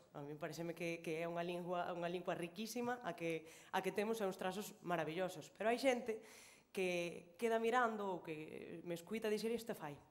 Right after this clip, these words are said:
"Uf, demasiado, onde vai esta rapaza falando así?", sabes? O que teño que dicir é que a min todo isto veume ensinado. Non só, bueno, <laughs> a pesar da, da situación de disglosia brutal que se vive,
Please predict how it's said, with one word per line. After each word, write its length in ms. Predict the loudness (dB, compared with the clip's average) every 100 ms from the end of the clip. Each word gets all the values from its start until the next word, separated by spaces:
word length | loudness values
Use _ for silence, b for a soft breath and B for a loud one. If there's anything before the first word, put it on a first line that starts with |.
| -20 -20 -6
"Uf, 320 | -6 -4 -8 -12 B B B
demasiado, 640 | -2 0 0 0 0 0 -6 -12 -8
onde 240 | -4 0 0
vai 160 | 0
esta 180 | -2 -4
rapaza 480 | -6 -2 -2 -2 -6 -8
falando 320 | -6 -6 -6
así?", 240 | -8 -10 -10
sabes? 320 | -10 -10 -14 B B B B B B B B B B -20 -20 -20 -20 _ _
O 80 | 0
que 80 | 2
teño 180 | 2
que 80 | 4
dicir 240 | 6 8 8
é 60 |
que 80 | 8
a 40 |
min 120 | 6 4
todo 160 | 2 2
isto 200 | 0 4
veume 480 | 6 8 8 8
ensinado. 640 | 6 4 4 6 6 6 -2 -10 -6
Non 240 | 0 2 4
só, 960 | 6 10 12 12 10 8 6 4 2
bueno, 240 | 2 0 0 -10
<laughs> 540 | -2 2 2 0 -12 -2
a 80 | 0
pesar 280 | 2 4 6
da, 360 | 8 8 6 4
da 200 | 2 0
situación 320 | -2 -4 -2
de 80 | 0
disglosia 400 | 2 0 0 0
brutal 320 | 0 0 0
que 80 | 0
se 120 | -2
vive, 320 | 0 0 -2